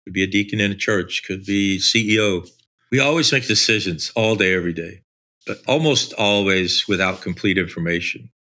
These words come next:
So how do you choose from the infinite variables? Well, one of the ways that you can fill in those white spaces, cross those leaps of faith from the known to the unknown, is to fill them in with your principles. If you have a strong set of principles that you live by,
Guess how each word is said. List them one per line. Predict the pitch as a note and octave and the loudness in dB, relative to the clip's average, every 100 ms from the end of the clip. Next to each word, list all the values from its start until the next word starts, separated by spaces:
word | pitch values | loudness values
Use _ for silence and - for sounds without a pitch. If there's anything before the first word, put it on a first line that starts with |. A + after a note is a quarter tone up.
| _ | _
So | - G#2 | -8 -2
how | - C#3 E3+ | 0 2 0
do | F3+ | 2
you | D3 | 2
choose | - - - C#3 B2+ G2+ | 2 2 2 2 2 2
from | - G2+ | 0 0
the | F#2+ | 0
infinite | A2 A2+ - G2 E2+ | 2 0 0 -2 0
variables? | F#2+ G#2 E2 D#2 D#2+ - - - _ _ - | 0 0 -2 -10 -16 -20 -20 -20 _ _ -6
Well, | G2+ | 0
one | C3 | 2
of | E3 | 4
the | |
ways | A2+ G#2 G2+ G2+ - | 4 6 4 2 0
that | G#2 | 0
you | G#2+ | 0
can | G#2 | -2
fill | E2+ A2+ C3 | -2 2 2
in | B2 | 2
those | F#2+ F2+ | 2 0
white | E2+ F#2+ A2+ | 2 0 0
spaces, | - E2 E2 - E2 E2+ - - | -4 -4 -4 -4 -8 -10 -12 -12
cross | - G#2+ G#2+ - | -4 -2 0 0
those | G2+ F2 F#2+ | 0 -2 0
leaps | G#2 A#2 - | 0 0 -6
of | E2+ | -6
faith | - A2 F#2 - _ _ _ _ _ | -2 0 0 -6 _ _ _ _ _
from | F#2+ | -2
the | F#2 | 0
known | F2+ A2 A2 | 2 2 0
to | G2+ | -2
the | E2+ F2+ | 0 0
unknown, | A2+ F2+ D#2+ E2 _ _ _ _ _ _ _ - | 0 -4 -6 -12 _ _ _ _ _ _ _ -16
is | - | -8
to | G2 | -6
fill | - C3+ | -2 0
them | C3 B2 | 2 2
in | A#2+ | 2
with | G#2+ | 0
your | A2 | -2
principles. | - D3+ - - F#2 A2+ - - _ _ _ _ _ _ - | -2 -4 -4 -10 -12 -12 -12 -16 _ _ _ _ _ _ -12
If | F#2 | -4
you | D3+ | 0
have | C#3+ C3+ | 2 2
a | G#2+ | 0
strong | - A2+ A#2 A#2 | 0 2 2 2
set | - G#2+ | 2 0
of | G2+ | 0
principles | A2 A2 G#2+ - F2+ F2 | -4 -2 -6 -6 -6 -6
that | F2+ | -4
you | F#2+ G2+ | 0 2
live | G#2 F#2+ | 2 0
by, | D#2+ E2+ | -8 -10